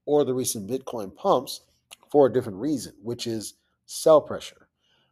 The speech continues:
Bone has some sell pressure right now, as do multiple in the shib ecosystem, but certainly Bone has strong sell pressure. And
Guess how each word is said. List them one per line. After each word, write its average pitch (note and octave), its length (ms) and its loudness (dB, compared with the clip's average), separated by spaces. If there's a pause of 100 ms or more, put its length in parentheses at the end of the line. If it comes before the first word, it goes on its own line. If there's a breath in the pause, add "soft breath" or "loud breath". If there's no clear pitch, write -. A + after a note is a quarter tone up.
(120)
Bone D#3 280 6
has C3+ 200 0
some G2+ 120 -14
sell D#3+ 240 -4
pressure A2+ 320 -6
right F2 200 -16
now, F2+ 360 -14
as A2+ 220 -6
do A#2 240 -8
multiple A2+ 500 -6
in G2+ 80 -10
the F#2+ 60 -12
shib G2 200 -10
ecosystem, F#2 560 -8
but F2 200 -10
certainly C#3+ 360 0
Bone F#2+ 360 -6 (340)
has G2 220 -2
strong F#2 240 -6
sell C#3+ 260 8
pressure. - 480 -10 (640 soft breath)
And E3 500 0